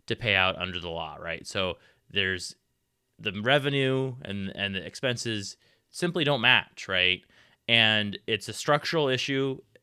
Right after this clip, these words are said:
that, you know, doesn't really go away in any one year, uh, unless, I guess, oil prices go really, really bonkers. But, um, so, yeah, we, I mean, we have a massive, that, that's the big issue, right, is that we have a massive amount of volatility built into our budget,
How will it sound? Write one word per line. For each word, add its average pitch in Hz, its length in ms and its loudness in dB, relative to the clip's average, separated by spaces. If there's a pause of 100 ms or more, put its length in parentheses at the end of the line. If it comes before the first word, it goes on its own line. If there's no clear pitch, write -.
(120)
that, 110 260 0 (380)
you 110 120 -4
know, 98 100 -4
doesn't 147 420 2
really 135 300 4
go 123 200 4
away 110 580 2 (180)
in 107 180 -6
any 117 260 -2
one 101 260 -2
year, 95 560 -2 (420)
uh, 90 160 0
unless, 117 300 0
I 113 60 0
guess, 101 200 0
oil 101 180 -2
prices 87 380 -10
go 85 140 -12
really, 87 320 -6
really 85 400 -12
bonkers. 80 580 -10
But, 95 200 0 (360)
um, 123 200 2
so, 190 120 4
yeah, 233 200 6
we, 160 180 -2
I - 20 -2
mean, 151 160 0
we 147 80 4
have 156 220 4
a 147 80 -2
massive, 143 560 0
that, 151 280 0
that's 160 200 -2
the 165 100 -2
big 143 160 2
issue, 127 260 2
right, 95 220 2
is 101 80 -6
that 120 80 -4
we 113 120 2
have 113 120 0
a 107 80 0
massive 117 400 0
amount 101 400 0 (100)
of 95 300 0
volatility 143 640 2
built 120 260 -2
into 107 200 -4
our 101 80 0
budget, 92 480 -2